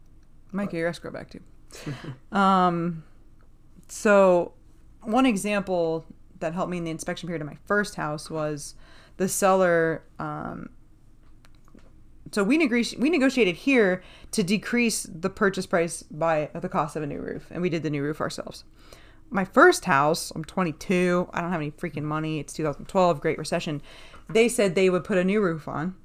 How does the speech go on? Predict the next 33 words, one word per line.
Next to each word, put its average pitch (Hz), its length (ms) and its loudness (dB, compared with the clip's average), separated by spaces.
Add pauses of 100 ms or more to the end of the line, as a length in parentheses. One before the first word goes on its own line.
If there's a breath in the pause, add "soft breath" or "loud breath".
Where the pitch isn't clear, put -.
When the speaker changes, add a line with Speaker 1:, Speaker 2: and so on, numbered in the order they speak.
(280)
Speaker 1:
as 180 120 -8
part 170 180 0
of 185 40 -2
the 226 60 -2
contract, 156 520 -4
and 226 120 4
they 214 120 4
even 190 180 2
let 175 120 4
me, 180 100 0
like, 151 240 -2
pick 196 160 -4
out 156 160 0
the 151 60 -4
shin-, 151 320 -8
the 147 100 -8
shingle 147 420 -8 (320)
color, - 280 -8 (200)
Speaker 2:
Mm-hmm. 123 180 -6
Speaker 1:
right? 208 260 -4
Which 185 120 -6
is 185 100 -4
kinda - 200 -4
cool. - 160 -12
Speaker 2:
Mm-hmm. 208 240 -16 (280)
Speaker 1:
So - 240 -14 (1000 loud breath)
that's - 180 0
something 160 220 0
else - 180 -4
that - 160 -6
you - 60 -6
can - 160 -8
do. - 240 -6